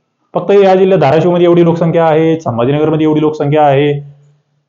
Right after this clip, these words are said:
मग त्या लोकसंख्येवरून ते कशा पद्धतीने पुढे जायचं तो एक प्रॉब्लेम वैयक्तिक तरी मला वाटतोय. आता प्रत्येकाचे काय आकलनं आहेत माहीत नाही. मराठा रिझर्वेशन संदर्भातली माहिती निजाम काळे संबंधित जर बघितलं तर मराठा समुदाय हैदराबाद राज्यात मोठ्या प्रमाणावर होता.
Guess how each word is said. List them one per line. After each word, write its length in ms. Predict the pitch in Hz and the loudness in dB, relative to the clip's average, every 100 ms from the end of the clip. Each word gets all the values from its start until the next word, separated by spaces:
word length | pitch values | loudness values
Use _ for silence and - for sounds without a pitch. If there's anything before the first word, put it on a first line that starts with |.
| _ | _
मग 100 | 170 | -8
त्या 100 | 170 | -2
लोकसंख्येवरून 640 | 170 180 185 180 190 196 202 | 0 0 0 2 2 2 -2
ते 60 | |
कशा 260 | 196 185 196 | -2 -4 -2
पद्धतीने 360 | 180 165 175 | -2 -2 -2
पुढे 200 | 175 170 | 0 0
जायचं 400 | 170 151 151 110 | 2 2 0 -2
तो 180 | 107 139 | -2 -2
एक 360 | 151 151 - - | -2 -4 -12 -4
प्रॉब्लेम 460 | 117 123 151 156 190 - | -2 0 0 -2 -6 -12
वैयक्तिक 500 | 113 135 139 185 - | -4 -2 -2 -4 -4
तरी 80 | 160 | -4
मला 240 | 147 135 | 0 2
वाटतोय. 340 | 135 123 123 120 - - _ _ | 0 0 -2 -4 -6 -20 _ _
आता 120 | 113 120 | -8 -4
प्रत्येकाचे 440 | 117 135 117 117 | -4 -2 -2 -2
काय 220 | 117 110 | 0 0
आकलनं 400 | 110 113 110 110 | 0 -2 -2 -2
आहेत 200 | 107 104 113 | -2 -4 -4
माहीत 180 | 98 98 | -4 -4
नाही. 140 | 90 - _ _ _ _ _ _ _ _ _ - | -12 -14 _ _ _ _ _ _ _ _ _ -2
मराठा 400 | 156 202 226 220 | 0 4 4 4
रिझर्वेशन 460 | 202 208 202 208 | 4 2 2 0
संदर्भातली 480 | 202 175 180 180 180 | -2 -2 0 0 0
माहिती 400 | 175 151 151 180 | -2 -2 -2 -4
निजाम 260 | 147 147 156 | -2 -2 -2
काळे 180 | 147 151 | 0 0
संबंधित 360 | 147 139 139 | 0 -2 -2
जर 140 | 131 131 | 0 0
बघितलं 420 | 127 127 107 - 139 | 0 0 -2 -2 -4
तर 80 | |
मराठा 280 | 143 143 151 | -2 0 0
समुदाय 320 | 151 143 156 | 0 0 0
हैदराबाद 460 | 147 123 127 143 147 | -2 -2 -2 0 0
राज्यात 280 | 139 143 143 | -2 -2 -2
मोठ्या 280 | 131 131 143 | -2 -2 0
प्रमाणावर 400 | 135 135 135 135 | 0 0 0 0
होता. 400 | 123 139 139 | 0 0 -2